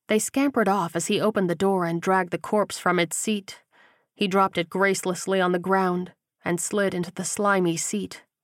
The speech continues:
finding the key still in the ignition. "Tell me I can't be this lucky," he muttered, and took a deep breath as he turned the key.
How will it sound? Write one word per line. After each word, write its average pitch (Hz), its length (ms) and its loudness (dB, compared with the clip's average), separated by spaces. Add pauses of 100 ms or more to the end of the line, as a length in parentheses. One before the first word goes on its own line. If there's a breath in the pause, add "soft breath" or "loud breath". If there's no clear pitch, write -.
(160)
finding 170 440 0
the 165 80 -2
key 190 280 -2
still 180 300 0
in 180 120 2
the 175 120 4
ignition. 180 580 0 (880)
"Tell 190 220 0
me 165 120 -2
I 165 100 -8
can't 175 320 0
be 180 120 -2
this 180 240 0
lucky," 185 460 -2 (320)
he 202 160 0
muttered, 185 460 0 (380)
and 233 140 -4
took 196 160 -2
a 202 60 0
deep - 260 -2
breath 208 340 2
as 170 140 -8
he 202 100 -4
turned 196 320 0
the 180 60 -2
key. 202 460 -2